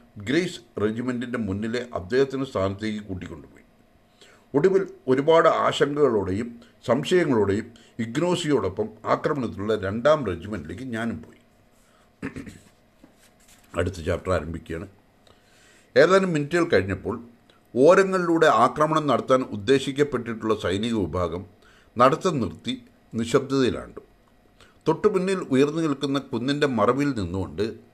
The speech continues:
ട്വാലയുടെ ചാരന്മാരുടെ കണ്ണുകളിൽ നിന്നും അവർ തങ്ങളുടെ നീക്കം മറച്ചു. അരമണിക്കൂർ സമയം കൊണ്ട് സൈനികത്തിൻ്റെ ഘടനാക്രമം ഒന്നുകൂടി ഭദ്രമായി പുനർക്രമീകരിച്ചു.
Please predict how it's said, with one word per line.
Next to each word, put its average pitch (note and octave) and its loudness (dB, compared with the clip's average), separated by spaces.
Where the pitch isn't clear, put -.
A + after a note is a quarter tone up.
ട്വാലയുടെ F#3 8
ചാരന്മാരുടെ D3+ 6
കണ്ണുകളിൽ C3+ 2
നിന്നും A2+ -2
അവർ C#3+ 6
തങ്ങളുടെ D#3 2
നീക്കം A#2+ 0
മറച്ചു. F#2 -8
അരമണിക്കൂർ G3 2
സമയം A#2 0
കൊണ്ട് F2+ -4
സൈനികത്തിൻ്റെ D#3+ -4
ഘടനാക്രമം A#2+ -2
ഒന്നുകൂടി D#3 -2
ഭദ്രമായി A2 -2
പുനർക്രമീകരിച്ചു. G2+ -6